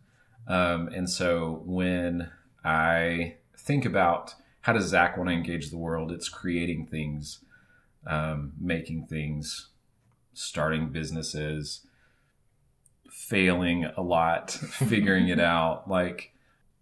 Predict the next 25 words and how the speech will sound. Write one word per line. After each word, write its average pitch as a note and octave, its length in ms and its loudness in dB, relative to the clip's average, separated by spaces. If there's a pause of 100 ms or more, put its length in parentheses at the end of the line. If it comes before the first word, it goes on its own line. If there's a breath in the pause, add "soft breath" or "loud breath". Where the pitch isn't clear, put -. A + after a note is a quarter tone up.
(100)
I'd A2+ 180 4
seen E3 240 0
it G2 100 -4
done G#2 200 6
before F#2 380 -2
where F2+ 200 0
people F#2 360 -4
could F#2 180 -6
create E2+ 640 -6 (760)
conversational F2+ 1200 -4 (140)
type F2 440 -4 (960)
interviews G#2 600 2
and G2 100 -2
that - 140 -4
sort G#2 180 -4
of G2+ 80 -6
thing G2 340 -4
that E2+ 200 -4
connected D#2+ 960 -6 (880)
people, D#2 640 -6 (380)
um, D2 500 -2 (1400)
to F#2+ 260 -4
understand E2 800 0
their D2+ 140 -4
city, D2+ 480 -6